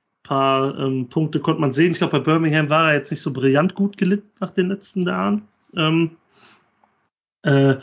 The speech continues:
was man so zumindest auf Twitter mitbekam. Ich glaub, direkt nach dem Mailand-Spiel gab's einen Bildausschnitt, wo, äh, kam, „Hier seht ihr, wie Fred-, äh, wie, wie Christian Pedersen auch in Birmingham immer verteidigt hat.“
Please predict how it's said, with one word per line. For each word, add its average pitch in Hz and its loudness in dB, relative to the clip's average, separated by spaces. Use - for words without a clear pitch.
was 139 2
man 123 2
so 131 4
zumindest 143 2
auf 127 -2
Twitter 180 0
mitbekam. 160 -2
Ich - -8
glaub, 147 -4
direkt 156 -6
nach 143 -6
dem - -4
Mailand-Spiel 147 -2
gab's 139 -4
einen 147 0
Bildausschnitt, 151 0
wo, 139 4
äh, 131 0
kam, 139 0
„Hier 139 2
seht 135 2
ihr, 131 0
wie 131 -6
Fred-, 139 -4
äh, 135 2
wie, 123 0
wie 127 0
Christian 135 -2
Pedersen 135 0
auch 135 -2
in 127 0
Birmingham 151 2
immer 147 0
verteidigt 143 0
hat.“ 139 -2